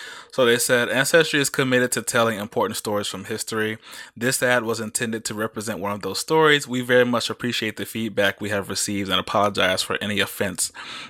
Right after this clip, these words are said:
that the ad may have caused. We are in the process of pulling the ad from <laughs> television and have removed it from YouTube."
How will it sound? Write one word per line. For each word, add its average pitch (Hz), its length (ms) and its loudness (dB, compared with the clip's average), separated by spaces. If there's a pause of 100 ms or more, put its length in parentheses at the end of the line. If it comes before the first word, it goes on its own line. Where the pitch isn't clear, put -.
(120)
that 101 280 0
the 104 200 -8
ad 101 280 2
may 98 180 -4
have 98 180 -4
caused. 90 420 -6
We 117 100 -6
are 101 60 -4
in 104 60 -6
the 107 80 -8
process 123 560 0
of - 160 -4
pulling 127 480 0 (260)
the 123 120 -2
ad 110 180 0
from 117 160 -10
<laughs> - 100 -2
television 135 640 2
and 110 140 -4
have 101 180 0
removed 104 380 -6
it - 80 -8
from 95 220 -6
YouTube." 82 500 -12